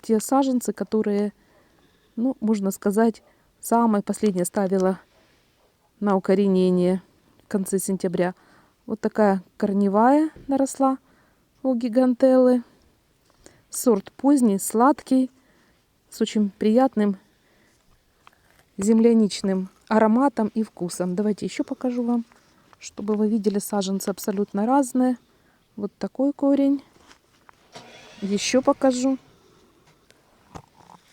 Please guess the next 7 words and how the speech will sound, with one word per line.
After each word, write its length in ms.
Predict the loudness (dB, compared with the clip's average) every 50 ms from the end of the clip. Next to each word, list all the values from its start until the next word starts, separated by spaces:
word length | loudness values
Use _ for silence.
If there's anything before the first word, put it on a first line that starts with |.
| _ _ _ _ _ _ _ _ _ _ -20 -20 _ _ _ _ -20 -20 _ _ _ _ _ _ _ -4
Любой 480 | -2 -2 0 0 0 0 0 -2 -2 -4
беру, 300 | -2 -2 0 2 2 0 -2 -4
первый 280 | -2 -2 0 0 0 -2
попавшийся, 680 | -2 -4 -4 -2 -2 -2 -2 -2 -6 -4 -2 -2 -4 -4 _ _ -18 -18 _ _ _ _ _ _ _
чтобы 340 | -16 -12 -10 -4 -2 0 2
вы 180 | 4 4 4
увидели. 640 | 4 4 2 0 -4 -4 -2 -2 0 2 2 0 -2